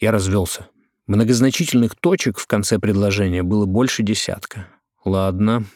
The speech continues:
подумала Нина со вздохом, — "уговорил". Им было достаточно интересно друг с другом. Не прямо-таки захватывающе интересно, но ничего, бывало и хуже. Володя был очень приятным и добрым парнем,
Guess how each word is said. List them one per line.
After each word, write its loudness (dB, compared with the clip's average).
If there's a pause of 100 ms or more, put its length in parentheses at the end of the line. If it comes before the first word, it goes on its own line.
(400)
подумала 2
Нина 2
со -2
вздохом, — -2 (180)
"уговорил". 0 (460)
Им 4
было 6
достаточно 2
интересно 2
друг 0
с 0
другом. -2 (560)
Не 2
прямо-таки 2
захватывающе 0
интересно, -2
но 0
ничего, 2
бывало 2
и 2
хуже. 0 (200)
Володя 6
был 4
очень 2
приятным 2
и 2
добрым 2
парнем, -4